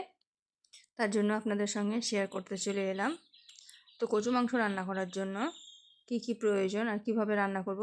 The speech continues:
সেটাই আপনাদের সঙ্গে শেয়ার করব। তো চলুন দেখে নেওয়া যাক আজকের রেসিপি। রেসিপিটা তৈরি করার জন্য প্রথমেই নিয়েছি এখানে গরুর মাংস। আপনারা চাইলে খাসির মাংস বা পোলট্রির মাংস সব দিয়েই রান্না করতে পারেন। মাংসগুলোকে এরকম কিউব কিউব করে কেটে নিয়েছি, আর এদিকে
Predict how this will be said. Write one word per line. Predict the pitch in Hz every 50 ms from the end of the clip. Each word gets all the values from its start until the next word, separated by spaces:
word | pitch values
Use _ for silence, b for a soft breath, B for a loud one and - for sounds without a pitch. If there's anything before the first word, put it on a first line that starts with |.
| 247 277
সেটাই | - - 208 208 208 202 196
আপনাদের | 220 208 196 202 196 196 208
সঙ্গে | 202 202 196 196
শেয়ার | - 202 196 190 185
করব। | 185 190 185 190 226 277 277 -
তো | 208 202
চলুন | - 214 202 196 214 262 277
দেখে | 262 247 247 254
নেওয়া | 240 240 233 233 233
যাক | 233 247 262 254 -
আজকের | 208 196 190 - - 208 190 190
রেসিপি। | 202 190 - 208 202 208 208 277 277 - _ _ _ _ _ _ B B B B B B B 226
রেসিপিটা | 240 233 254 285 294 285 277
তৈরি | 269 240 214 208 202 208
করার | 202 202 196 185
জন্য | 196 202 202 202 233 233 226
প্রথমেই | 214 214 220 208 208 214 220
নিয়েছি | 220 214 208 196 190 202 202
এখানে | 190 190 196 202 214 254 285 269 233 220 214 214
গরুর | 196 190 190 196 196 196
মাংস। | 190 180 180 - 220 262 302 - _ _ _
আপনারা | - 180 - 233 208 208 196 196 220
চাইলে | 214 208 208 226 277
খাসির | 277 - 226 202 - 202 190
মাংস | 190 190 185 185 240
বা | 240 247 254
পোলট্রির | 240 - 214 202 214 220 214
মাংস | 190 190 190 180 - 302 330 - -
সব | - 220 202 190 196
দিয়েই | 202 208 208
রান্না | 208 202 202 208 202
করতে | 208 214 208 - 208
পারেন। | 202 196 190 214 285 330 - _
মাংসগুলোকে | 240 202 202 202 254 247 233 226 208 190 214 226 285 311 247 214
এরকম | 208 202 190 196 208 214 208
কিউব | 254 233 240 226 202 -
কিউব | 233 233 202 - -
করে | 208 208 196 -
কেটে | 214 202 208 190
নিয়েছি, | 196 202 208 180 180 - 247 311 339 -
আর | 208 196 196 208 -
এদিকে | 196 190 208 208 240